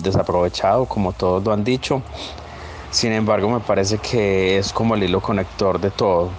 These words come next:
porque, pues, es el que, el que hace que Paul nos esté contando la historia y nos esté diciendo, pues, todo lo que pasó. Cuando leí al principio de, del libro que, que fue creado para hacer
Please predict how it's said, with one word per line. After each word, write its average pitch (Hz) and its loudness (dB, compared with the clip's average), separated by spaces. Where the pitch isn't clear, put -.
porque, 92 -2
pues, 95 0
es 95 0
el 104 -2
que, 92 0
el 95 -6
que 95 2
hace 92 0
que 107 -2
Paul 98 2
nos 101 0
esté 101 -2
contando 98 0
la 95 4
historia 120 2
y 104 0
nos 98 0
esté 92 0
diciendo, 101 -2
pues, 101 0
todo 98 2
lo 95 0
que 95 -6
pasó. 92 -2
Cuando 107 0
leí 104 2
al 98 2
principio 113 0
de, 95 4
del 95 0
libro 98 2
que, 95 0
que - -8
fue 92 0
creado 107 2
para 90 2
hacer 90 0